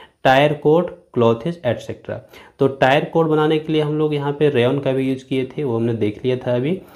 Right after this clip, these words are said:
और यहाँ पे टायर कोट के लिए हम लोग नायलॉन का भी यूज़ कर रहे हैं। तो ये भी हमारा एक इंपॉर्टेंट पॉइंट है, इसको हम ध्यान में रखेंगे। टायर कोट बनाने के लिए नायलॉन का भी यूज़ हो सकता है। और यहाँ पे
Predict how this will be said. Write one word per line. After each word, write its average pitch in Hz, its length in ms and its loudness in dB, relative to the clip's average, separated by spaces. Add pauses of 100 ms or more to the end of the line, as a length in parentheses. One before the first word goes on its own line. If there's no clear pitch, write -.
(220)
और 135 140 6
यहाँ 139 180 0
पे 151 140 -2
टायर 127 320 -2
कोट 143 280 0
के 147 80 -2
लिए 147 180 -2
हम 139 120 -2
लोग 160 260 -4
नायलॉन 120 420 2
का 131 160 0
भी 139 220 0
यूज़ 113 280 0
कर 107 140 0
रहे 110 180 -2
हैं। 160 240 -4 (340)
तो 135 160 4
ये 117 200 4
भी 135 120 0
हमारा 110 380 0
एक 165 320 2 (140)
इंपॉर्टेंट 113 640 -2
पॉइंट 139 240 -2
है, 160 100 -2
इसको 127 220 -4
हम 123 120 0
ध्यान 104 240 -2
में 104 120 2
रखेंगे। 120 380 -2
टायर 107 400 2
कोट 110 200 -2
बनाने 110 320 0
के 117 120 -6
लिए 185 160 -2 (340)
नायलॉन 117 380 2
का 120 160 2
भी 131 120 0
यूज़ 113 300 0
हो 104 160 -4
सकता - 340 -6
है। 170 280 -6 (280)
और 123 140 4
यहाँ 143 260 0
पे 196 280 2